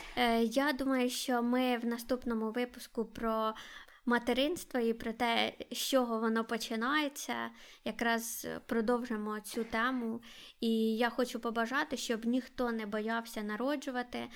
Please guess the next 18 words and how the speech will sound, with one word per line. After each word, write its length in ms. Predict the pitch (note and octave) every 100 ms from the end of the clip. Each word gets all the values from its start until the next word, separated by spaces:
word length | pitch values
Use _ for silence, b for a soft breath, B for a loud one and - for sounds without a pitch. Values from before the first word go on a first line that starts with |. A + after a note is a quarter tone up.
| B B B
щоб 340 | - - A3 G#3+ -
всі 280 | - - C#4
розуміли, 580 | C4 G#3+ A#3 A#3 A3+ G#3+
що 180 | - A3
це, 380 | - A3 G#3+ A3 B B B B B - -
що 220 | - C#4+
це 180 | - E4+
нормально, 680 | B3+ G#3+ B3 B3+ A#3 A#3 A3
що 200 | A#3 -
так 320 | A#3+ B3+ - -
повинно 420 | A3+ B3 A#3 A3
бути, 440 | G#3 B3 C#4+ A#3
і 120 | G#3+ G#3+
в 80 |
цьому 260 | - A#3+ A3+
немає 280 | G#3+ A3 A3
нічого 480 | G#3+ A3 - D4+ B3+
страшного. 720 | - A3+ A3+ - G#3 G3 A3+